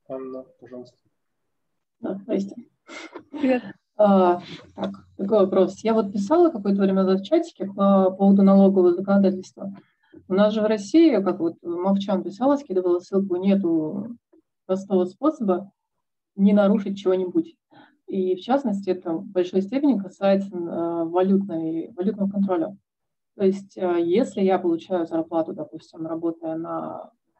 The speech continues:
Speaker 2: Соединенные Штаты, на какой-то счет в России, то мне нужно там че-то постоянно контролировать, отчитываться куда-то, да, и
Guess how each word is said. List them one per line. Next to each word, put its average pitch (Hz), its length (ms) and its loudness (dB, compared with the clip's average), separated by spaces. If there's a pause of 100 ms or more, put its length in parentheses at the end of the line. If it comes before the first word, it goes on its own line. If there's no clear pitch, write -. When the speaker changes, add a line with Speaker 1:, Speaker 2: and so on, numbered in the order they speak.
(300)
Speaker 2:
Соединенные 190 500 0
Штаты, 165 720 -4 (680)
на 190 100 -8
какой-то 190 280 -2
счет 196 260 -6
в 196 40 -6
России, 208 520 2 (760)
то 214 560 0 (720)
мне 202 260 2
нужно 196 360 2
там 202 260 -2
че-то 202 280 -8
постоянно - 420 -6
контролировать, 196 840 0
отчитываться 208 680 -4
куда-то, 180 380 -6
да, 262 580 0
и 196 280 -4